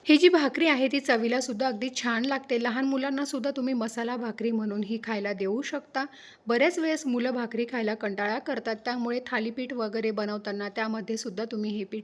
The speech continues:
नक्कीच वापरू शकता. तर पीठ छान इथे मी मळून घेतलेलं आहे. आता याची भाकरी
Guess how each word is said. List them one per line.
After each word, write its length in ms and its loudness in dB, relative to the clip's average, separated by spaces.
नक्कीच 460 -6
वापरू 320 -4
शकता. 400 -8
तर 180 2
पीठ 260 -4
छान 240 -2
इथे 200 -2
मी 140 0
मळून 380 -2
घेतलेलं 380 0
आहे. 180 -2
आता 200 -4
याची 220 -4
भाकरी 340 -4